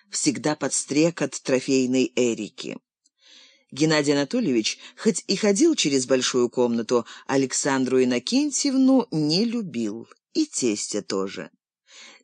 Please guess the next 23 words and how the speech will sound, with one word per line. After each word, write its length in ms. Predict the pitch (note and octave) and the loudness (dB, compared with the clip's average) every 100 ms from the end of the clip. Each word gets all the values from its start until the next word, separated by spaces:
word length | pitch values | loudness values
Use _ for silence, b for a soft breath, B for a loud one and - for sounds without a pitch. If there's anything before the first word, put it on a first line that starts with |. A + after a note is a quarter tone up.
| _ | _
Тестя 600 | - D3 D#3 F3 - G3 F3+ | 0 2 2 0 0 0 2
он 240 | D3 D3 | 2 2
не 100 | C#3+ | 0
взлюбил 460 | C#3+ B2+ C3 D3+ C#3+ | -2 -4 0 2 2
за 120 | C3+ | -2
то, 140 | C#3+ | -2
что 180 | C#3 C3 | -4 -6
тот 280 | - C#3+ - | -2 -4 -2
умолял 580 | D3+ C#3+ C#3 C3+ B2+ A#2+ | -2 0 0 2 0 0
Олю 400 | - D4 G3+ A2 B B | 0 2 4 2 B B
еще 300 | - B2+ - | -6 -2 -2
в 120 | A#2 - | -4 -2
письмах 480 | F3 F3 F#3 G#3 | -4 -2 -4 -4
с 40 | - | -4
севера 640 | - D4 G#3+ B2+ G#3 - B B | 0 2 4 2 0 -4 B B
не 140 | G#3+ C4 | 0 2
прописывать 680 | B3 A3+ C#3+ B2+ B2+ B2 | 2 0 0 0 0 0
Геннадия 380 | A2+ C#3+ B2+ A#2+ | 0 2 2 0
Анатольевича 800 | C3 B2+ G#3 G3 E3 C#3+ C#3+ B2 B - | 0 0 0 2 0 2 0 0 B -4
на 140 | D3+ | 0
жилплощадь 640 | C#3 C3+ D3+ C#3+ - D3 | 2 0 2 2 2 -4
в 80 | D#3+ | 0
Уланский, 800 | A3+ F3 G#2 G#2 - F#2 C#2+ | 2 2 0 -2 -4 -4 -6